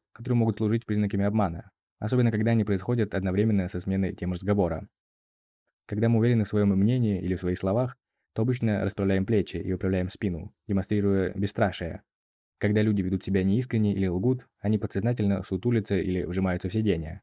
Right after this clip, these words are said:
словно пытаются ускользнуть от того, что говорится, даже если это говорят они сами. Если человек чувствует опасность или не уверен в себе, в своих мыслях или убеждениях,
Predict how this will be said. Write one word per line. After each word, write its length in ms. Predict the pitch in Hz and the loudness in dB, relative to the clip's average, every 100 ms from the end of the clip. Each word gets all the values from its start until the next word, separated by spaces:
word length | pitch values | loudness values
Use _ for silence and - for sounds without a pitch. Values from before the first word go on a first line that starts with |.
| _ | _
словно 240 | - 117 | -2 0
пытаются 360 | 104 107 104 104 | 0 0 0 -2
ускользнуть 440 | - 95 113 110 | -4 -2 -2 -2
от 220 | - 92 - | -4 -8 -4
того, 360 | 90 104 107 - | 0 0 -2 -6
что 180 | - | -6
говорится, 540 | 92 98 95 - 87 - _ _ _ | -2 0 0 -2 -8 -10 _ _ _
даже 140 | 107 101 | 0 2
если 240 | 98 101 | 2 0
это 220 | 92 95 | 0 -2
говорят 320 | 95 90 92 90 | -2 0 0 0
они 160 | 92 | -2
сами. 340 | - 92 82 - _ _ _ _ _ - | 0 -2 -4 -10 _ _ _ _ _ -10
Если 180 | 101 95 | -6 -2
человек 300 | 101 101 - | 0 0 0
чувствует 320 | 98 98 98 | -4 -2 -2
опасность 480 | 107 120 113 98 - | 0 0 -2 -6 -4
или 320 | 92 90 85 | -2 -2 0
не 100 | 107 | 2
уверен 260 | 101 87 | 2 0
в 60 | 90 | -4
себе, 320 | 98 120 123 - | -2 0 -2 -4
в 20 | |
своих 220 | 90 90 | -4 0
мыслях 340 | 107 117 98 92 | 0 0 -2 -2
или 60 | |
убеждениях, 640 | 92 90 101 123 98 90 | -2 0 0 2 0 -2